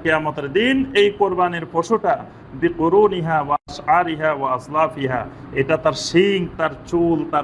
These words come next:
পশম, তার খুর সবগুলা নিয়ে হাজির হবে। সুবহানাল্লাহ। আরো অনেক ফজিলত আল্লাহ রাসূল সাল্লাল্লাহু আলাইহি ওয়াসাল্লাম বর্ণনা করেছেন। এই জন্য আমরা এই ফজিলত ইনশাআল্লাহ আরেক খুতবায় আলোচনা করব বিস্তারিত।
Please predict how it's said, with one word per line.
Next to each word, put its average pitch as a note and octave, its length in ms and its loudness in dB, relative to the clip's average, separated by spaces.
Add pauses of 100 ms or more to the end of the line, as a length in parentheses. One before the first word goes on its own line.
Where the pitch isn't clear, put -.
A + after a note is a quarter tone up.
পশম, D#3 520 0
তার C#3+ 160 0
খুর A3+ 440 2 (220)
সবগুলা F3 840 2
নিয়ে C#3+ 200 -8
হাজির A#2+ 320 -10
হবে। G#2 200 -12 (200)
সুবহানাল্লাহ। G2 720 -10 (500)
আরো G#3 180 4
অনেক A3 360 2
ফজিলত F3 380 0
আল্লাহ D3 200 -2
রাসূল C3+ 220 -8
সাল্লাল্লাহু - 0 -
আলাইহি C3+ 100 -12
ওয়াসাল্লাম C3 260 -8
বর্ণনা B2+ 260 -6
করেছেন। F3 460 0 (400)
এই C#3+ 80 -2
জন্য D3 200 -2
আমরা D3 260 2
এই D#3 140 0
ফজিলত D3 360 -6
ইনশাআল্লাহ C#3+ 380 -2
আরেক B2+ 220 0
খুতবায় B2+ 420 -2 (240)
আলোচনা A#2+ 400 -4
করব A#2 280 -8
বিস্তারিত। A#2+ 640 -4